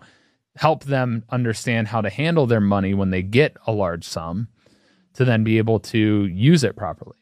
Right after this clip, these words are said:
But it's really interesting seeing all of these different percentages of careers that they end into. Recruiter, I guess, is one. I don't know if that's, like, at the college level of, like, recruiting athletes or what, but they go into other jobs,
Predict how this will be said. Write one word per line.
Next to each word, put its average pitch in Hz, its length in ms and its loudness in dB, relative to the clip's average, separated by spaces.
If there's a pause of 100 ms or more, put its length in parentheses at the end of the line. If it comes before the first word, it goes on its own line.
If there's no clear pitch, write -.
(300)
But 123 220 2
it's 131 220 0
really 170 300 6
interesting 135 560 0
seeing 123 540 -4
all 127 200 0
of 113 100 -2
these 110 200 -2
different 117 640 -2
percentages 117 600 -2
of 107 220 -6
careers 123 500 0
that 110 140 -2
they 107 140 0
end 101 180 0
into. 104 340 -2
Recruiter, 139 640 2
I 135 80 2
guess, 131 300 -2
is 127 140 -10
one. 123 460 -2 (160)
I 113 80 -2
don't 101 160 -2
know 104 100 -2
if 95 120 -6
that's, 95 240 -2
like, 90 180 0
at 95 100 -4
the 98 80 -10
college 98 400 -6
level 98 260 2
of, 92 140 -4
like, 90 200 -6
recruiting 90 400 -6
athletes 90 440 -10
or - 60 -10
what, - 280 -10
but 95 200 -4 (340)
they 139 320 4
go 147 320 2
into 143 400 0
other 110 180 0
jobs, - 580 -4